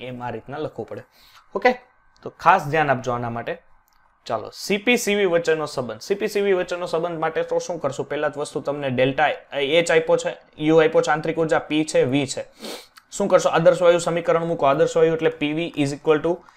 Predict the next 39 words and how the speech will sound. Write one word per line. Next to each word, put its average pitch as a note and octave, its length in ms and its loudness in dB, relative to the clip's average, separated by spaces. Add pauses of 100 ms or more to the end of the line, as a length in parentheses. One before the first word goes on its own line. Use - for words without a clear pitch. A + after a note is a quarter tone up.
(200)
એન C#3+ 160 0
આર C3+ 80 2
ટી. B2+ 140 -2
હવે C3 120 2
એન E3+ 320 4
કેટલા F3+ 280 4
છે? E3 140 2
એક D#3+ 300 0
મોલ E3+ 200 4
છે, E3+ 80 2
એટલે D#3 140 2
પી D3+ 180 0
વી D#3 140 4
is C#3+ 100 0
equal C#3 280 0
to D#3+ 100 0 (440)
આર A#2 140 2
ટી. A2 200 -10 (200)
હવે C#3+ 100 0
પી E3+ 220 2
વી A3+ 160 6
is G#3 80 2
equal G#3+ 260 2
to G3+ 80 4
આર E3+ 180 10
ટી E3+ 120 2
હોય F#3+ 100 6
દીકરા, E3+ 260 2
એટલે E3+ 160 2
શું F3+ 100 0
કરશો? E3 220 2
ડેલ્ટા, D3 440 0 (540)
સોરી, D#3 220 -2
એચ D#3+ 340 4
માટે E3 220 2
અહીંયા D#3+ 180 2
લખીએ E3+ 400 -2 (580)
ઈ G3 320 -2 (340)
પ્લસ E3 360 0